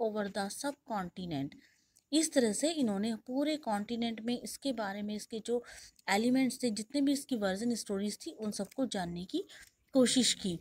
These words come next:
और इसमें जो भी variation आई इस document को करने में, वो भी उन्होंने इस text के बारे में जानने की कोशिश की। और इस,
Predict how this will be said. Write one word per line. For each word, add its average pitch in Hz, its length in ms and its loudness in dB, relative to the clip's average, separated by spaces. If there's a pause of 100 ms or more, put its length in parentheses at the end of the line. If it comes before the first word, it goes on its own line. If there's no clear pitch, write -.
(360)
और 214 160 2
इसमें 269 540 2
जो 247 140 6
भी 294 160 8
variation 214 520 4
आई 240 180 4
इस 226 120 0
document 214 680 -2
को 240 140 0
करने 208 380 0
में, 247 220 0 (540)
वो 240 160 8
भी 311 140 8
उन्होंने 214 440 2
इस - 280 -4 (300)
text 226 360 -2
के 233 80 4
बारे 190 280 0
में 262 240 0
जानने 196 360 -2
की 302 220 -2 (580)
कोशिश 269 640 2 (120)
की। 165 120 -2 (520)
और 240 240 2
इस, - 360 -2